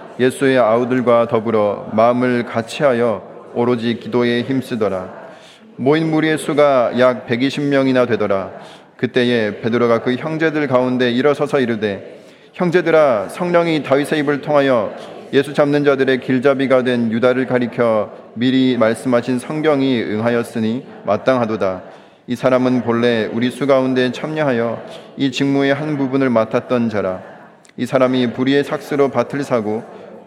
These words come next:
후에 몸이 곤두박질하여 배가 터져 창자가 다 흘러나온지라." 이 일이 예루살렘에 사는 모든 사람에게 알리어져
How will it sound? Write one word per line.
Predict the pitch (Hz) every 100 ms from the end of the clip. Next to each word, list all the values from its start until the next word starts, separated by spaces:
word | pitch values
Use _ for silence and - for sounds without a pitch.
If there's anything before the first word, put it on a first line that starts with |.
| -
후에 | 170 160
몸이 | 139 127 139
곤두박질하여 | 131 127 127 135 139 - 143 131 127 110 92 - - -
배가 | 117 120 117
터져 | - 143 127 113 104
창자가 | - 143 143 139 131
다 | 123 127
흘러나온지라." | 147 147 120 107 110 107 95 87 - - - - _ _
이 | 123 123
일이 | 120 123 113
예루살렘에 | 113 120 127 127 127 123
사는 | 120 131 127 120
모든 | 117 135 139
사람에게 | 139 139 131 127
알리어져 | 113 107 113 110 104 98